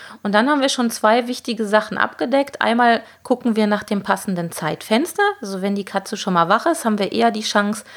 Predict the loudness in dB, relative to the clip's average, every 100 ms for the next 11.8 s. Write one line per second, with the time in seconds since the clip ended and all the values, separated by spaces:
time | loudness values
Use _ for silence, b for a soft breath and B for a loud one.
0 | B -8 -6 -8 -6 -4 -4 -6 -8 -6
1 | -4 -2 -2 -4 0 0 0 2 2 2
2 | B B B -4 -2 2 4 4 2 0
3 | -2 -6 -4 -4 -4 -2 -2 2 0 2
4 | 4 4 4 -2 -4 -6 -8 -8 -6 -4
5 | -4 -4 -4 2 2 2 2 2 0 B
6 | B B -4 -2 -2 -2 0 2 2 0
7 | 0 -4 -6 -4 -6 -6 -6 -8 -14 _
8 | _ _ _ _ _ -10 -6 -4 -2 0
9 | -2 0 -2 -2 -2 -2 -4 B B -4
10 | -2 -2 -4 2 4 4 2 B B -6
11 | -6 -4 -2 0 0 2 2 0